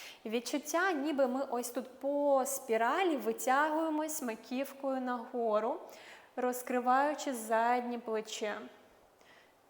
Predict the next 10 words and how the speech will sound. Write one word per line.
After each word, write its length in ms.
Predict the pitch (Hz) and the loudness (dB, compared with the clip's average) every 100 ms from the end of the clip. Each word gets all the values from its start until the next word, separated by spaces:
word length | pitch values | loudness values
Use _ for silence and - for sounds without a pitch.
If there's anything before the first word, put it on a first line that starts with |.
| - | -8
Дихання 600 | 226 254 254 269 233 240 | -2 -2 0 -4 -4 -6
спокійне. 1120 | 240 - 269 262 - 240 220 208 202 226 294 370 - - - - _ | -6 -8 -6 -8 -8 -10 -8 -8 -6 -6 -6 -10 -16 -20 -20 -20 _
Розтягуємо 1080 | 247 254 247 - 277 269 269 240 226 214 208 | -2 -2 -2 -4 0 2 2 0 -2 -2 -4
з 100 | 208 | -2
вами 260 | 220 220 214 | -2 -2 -4
м'язи 640 | 208 208 220 220 208 196 | -6 -2 -2 0 -4 -6
спини. 840 | - - 240 233 220 208 196 220 339 - - - - - - - - - - _ _ _ _ _ _ | -8 -6 -2 -2 -2 -4 -6 -6 -10 -12 -20 -20 -20 -20 -20 -20 -18 -20 -20 _ _ _ _ _ _
Ще 380 | - - - 262 | -16 -14 -4 -2
тримаємо 680 | 254 262 254 254 254 254 254 | -2 -2 -2 -2 -4 -4 -4
десять. 800 | 233 226 220 208 - - - - | -4 -4 -4 -4 -8 -14 -14 -20